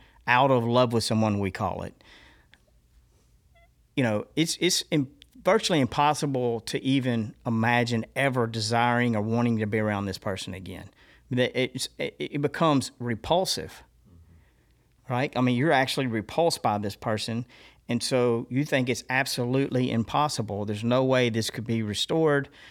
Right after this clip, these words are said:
There, there's nothing here. And it was a feeling. It was here, and now it's gone. We fell out of love. I'm sorry, kids,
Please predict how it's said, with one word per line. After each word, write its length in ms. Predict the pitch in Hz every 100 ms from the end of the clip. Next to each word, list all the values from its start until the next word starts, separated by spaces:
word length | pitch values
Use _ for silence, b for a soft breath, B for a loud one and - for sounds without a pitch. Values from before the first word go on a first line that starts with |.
| B B
There, 140 | 113 113
there's 180 | 117 110
nothing 460 | 123 131 - 127
here. 460 | 113 135 135 95 101 b b b b _
And 380 | 123 120 117 117 -
it 120 | 131
was 160 | 123 113
a 40 |
feeling. 600 | 107 185 190 196 190 190 - _ _ _ _ _
It 60 | 127
was 160 | 120
here, 420 | - 165 165 165 -
and 140 | 123 117
now 180 | 120
it's 140 | 110 -
gone. 520 | 139 143 147 147 139 - -
We 120 | 120
fell 240 | 127 143 139
out 140 | 135
of 100 | 131
love. 520 | 135 156 156 156 151
I'm 100 | 123
sorry, 300 | 127 143 143
kids, 500 | 135 151 147 143 -